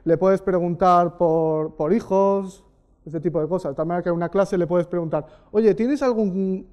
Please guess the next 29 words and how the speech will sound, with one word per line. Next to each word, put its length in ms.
alguna 440
entidad 360
hijo 340
que 100
se 100
llame 400
Patata?". 540
Te 80
dirá, 240
"Sí, 320
vale, 220
¿y 40
qué 120
de 100
tip-, 240
y 100
de 140
qué 100
tipo 300
es?". 180
Todo 140
ese 160
tipo 240
de 60
operaciones. 460
¿Vale? 240
Puedes 260
ir 80
preguntando. 560